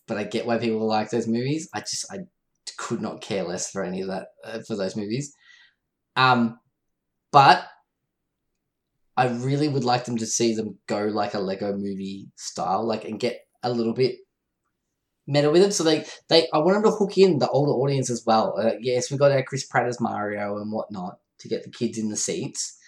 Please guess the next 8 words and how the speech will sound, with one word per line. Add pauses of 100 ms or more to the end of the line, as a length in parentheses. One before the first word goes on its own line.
(500)
'cause
it's, (200)
it's
fucking (300)
Owen
Dinosaur
Man, (720)
Star-Lord,